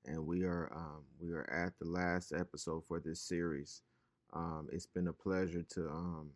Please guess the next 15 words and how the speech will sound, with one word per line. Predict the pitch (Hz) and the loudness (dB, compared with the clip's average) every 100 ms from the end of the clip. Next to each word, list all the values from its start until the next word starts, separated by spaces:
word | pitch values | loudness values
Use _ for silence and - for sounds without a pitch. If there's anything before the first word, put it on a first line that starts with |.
| _ _ _ _ _ _ - | _ _ _ _ _ _ -8
to | |
do | 87 104 110 | 2 6 8
this | 90 - | 6 8
research | 104 117 - 90 85 80 | 6 6 6 4 4 0
at | |
least. | 82 92 73 - 78 | 2 2 2 -4 -4
I | |
mean, | 82 80 | -2 2
obviously, | 85 87 85 80 82 80 76 _ _ _ _ _ - - | 4 4 2 0 -2 -2 -4 _ _ _ _ _ -18 -8
what | 87 85 | 2 2
happened | - 90 92 - 76 - | 6 10 10 8 -4 0
to | 95 87 87 - _ _ _ _ _ _ _ _ _ - | 0 2 0 -6 _ _ _ _ _ _ _ _ _ 2
people | 107 87 90 | 2 4 2
in | 82 85 | 2 2
Georgia, | 92 92 87 - 80 | 6 6 6 2 -4